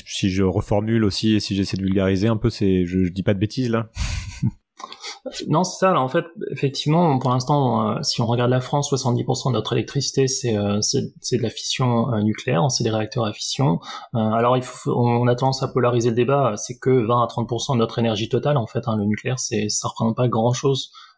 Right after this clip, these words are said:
Speaker 2: euh, en, dans l'énergie. Et encore pire, euh, si on regarde dans le monde, dix pour cent de l'électricité dans le monde, c'est du nucléaire et seulement quatre pour cent de l'énergie primaire. Donc c'est,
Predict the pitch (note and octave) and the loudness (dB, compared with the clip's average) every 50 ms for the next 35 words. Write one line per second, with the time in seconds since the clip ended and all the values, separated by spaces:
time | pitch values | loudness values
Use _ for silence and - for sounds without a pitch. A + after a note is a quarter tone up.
0 | _ - A2+ A2 G#2 G#2 G#2 G#2 G#2 G#2 - A#2 A#2 A#2 A2 A2 A2 G#2+ A2 A2 | _ -4 -2 0 0 2 2 2 0 0 -2 -2 -2 -2 0 0 2 2 2 2
1 | A2+ A2 A2 C#3+ D3 B2+ A2 G#2+ - A#2 - _ _ _ - - D3 C3+ A#2 A2 | 0 0 2 2 2 2 2 0 -2 -4 -6 _ _ _ -4 0 0 0 2 2
2 | G#2+ B2+ B2 - - A#2 A#2 A#2 A#2 A#2 A#2 A#2+ A#2 B2 C#3 D3 D3+ C3+ A2+ A#2+ | 0 0 -2 0 0 0 2 2 2 2 2 2 2 4 4 4 4 2 0 0
3 | - C3 A#2+ - - C#3 A#2+ A2+ A2 A2 - - B2 - - - C3 A#2+ A#2 A2+ | -2 -2 -4 -2 -2 -2 0 0 -2 -2 -2 -4 -4 -4 -2 -2 -2 0 0 2
4 | A2+ A#2 B2 B2 B2 - G#2 G#2 G#2 G#2 - - A#2 A#2 C3 C3 A2+ - - A2+ | 2 2 2 0 0 0 0 2 2 0 0 0 0 0 0 0 -2 -4 -2 0
5 | A2 G#2+ - - A2 - - A#2+ - - C3+ A#2+ A2 G#2+ G#2 G#2 G#2 A2 G#2+ - | 0 0 2 0 -2 -4 -4 -8 -6 -2 -2 0 0 0 -2 -2 -2 -2 -4 -2
6 | - C#3 C#3 D#3 - A#2+ A2+ A2 - - A#2+ | 0 0 2 2 2 2 0 -2 0 -2 -2